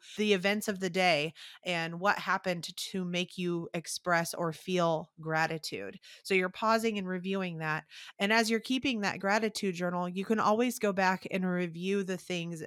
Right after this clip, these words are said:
that you were grateful for in the past to recall those memories again and reassociate those positive feelings that you had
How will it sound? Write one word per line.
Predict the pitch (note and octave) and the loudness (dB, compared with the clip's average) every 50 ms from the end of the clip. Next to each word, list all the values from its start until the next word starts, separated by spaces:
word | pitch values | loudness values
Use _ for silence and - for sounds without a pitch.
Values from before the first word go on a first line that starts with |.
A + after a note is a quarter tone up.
| - | -10
that | - E3 E3 - D3+ D#3 | -6 -6 -6 -6 -6 -8
you | D#3+ E3+ E3 E3+ F3 | -4 -2 -2 -2 -2
were | E3+ E3 E3+ | -2 -2 -4
grateful | D#3 D3+ E3 E3 F3 - - - F3+ E3+ | -4 -2 0 0 0 0 -2 -4 -4 -4
for | - - - D#3+ D#3+ D#3 D#3+ - - | -4 -4 -2 0 2 2 2 0 -2
in | F3 E3 | -6 -4
the | D#3+ D#3 | -4 -6
past | D3+ - E3+ D#3 D#3+ D3 D3+ - - - - - | -6 -2 4 4 6 6 4 2 -4 -10 -8 -8
to | - - F#3+ F3 | -2 -2 -2 0
recall | E3+ E3+ D#3+ - - - F3+ F3+ F#3 | 0 -2 -4 -2 0 2 4 4 4
those | F3 E3+ E3+ E3+ E3 | 2 2 0 -2 -2
memories | E3 E3 D#3+ D#3 D#3 D#3+ D#3 D#3 D#3 D3+ | -2 -4 -2 -2 -2 -2 -2 -2 -2 -4
again | D#3 D3+ D3+ D3+ D3 D3 - | -6 -4 -2 0 0 0 0
and | - D3+ D#3+ D#3+ D#3+ - - - - - - | -4 -6 -8 -8 -10 -12 -16 -18 -18 -8 -2
reassociate | F3+ G3+ G#3 G3 F#3+ F#3 - - F3 F3+ - - F#3 F3+ F3 - - | 2 2 4 4 2 0 -2 -2 -2 -2 -2 -2 -2 -2 -2 -2 -4
those | E3+ E3+ E3 - | -6 -6 -6 -8
positive | - - - F3 F3 F3 E3 F3 D#3+ D#3+ D#3+ D#3 D#3 | -10 -4 -2 0 0 0 -2 -2 -2 -2 -2 -2 -4
feelings | - - F3+ F3+ F3 E3 D#3+ D#3 D3+ D3+ | -6 -4 -2 -2 0 0 -2 -4 -6 -6
that | - D3+ - - D#3 | -10 -8 -8 -6 -6
you | D#3 | -6
had | D3+ D3 D#3+ D#3+ D#3 C3 C3+ D3+ | -4 0 2 4 4 4 2 -2